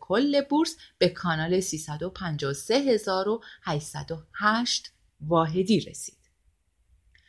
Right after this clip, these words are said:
بازار خودرو امروز با نوسانات کمتری روبرو بود،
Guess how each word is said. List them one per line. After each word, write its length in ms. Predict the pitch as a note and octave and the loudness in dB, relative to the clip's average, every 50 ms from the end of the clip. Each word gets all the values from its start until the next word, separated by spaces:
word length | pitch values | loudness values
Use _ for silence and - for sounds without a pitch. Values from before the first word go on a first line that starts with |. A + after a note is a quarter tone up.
| - - - - - - | -20 -20 -20 -18 -2 8
بازار 380 | - F4 F#4 F#4 F#4 F4 F4 E4 | 10 10 10 12 10 6 6 6
خودرو 480 | E4 - - D#4 D4+ D4+ - D4+ C#4 - - - - | 2 2 2 2 2 4 4 4 4 4 2 -2 2
امروز 520 | A3 A3 G#3+ G#3 G3+ G3+ A#3 C#4 D4 - | 4 4 6 6 6 4 4 2 2 2
با 120 | - D4 | 4 4
نوسانات 920 | D4+ D4 C#4+ C4+ B3 G#3+ F#3+ F#3 F#3 F3+ F3+ F3+ - F#3 F3 F3 F3+ F#3+ A#3+ | 4 4 4 2 4 4 2 2 2 0 0 0 -2 -4 -2 -2 -2 -2 -4
کمتری 720 | B3+ - - - - G#3+ G#3+ G3+ G3 F3+ - A#3 A#3 A#3 F#3+ | -6 -6 -6 -6 -2 0 0 0 0 -2 -2 -2 0 0 0
روبرو 340 | D3 C#3+ C#3 C3+ C3+ - C#3+ | 0 -2 -6 -6 -6 -6 -6
بود، 220 | - - - - | -10 -12 -20 -20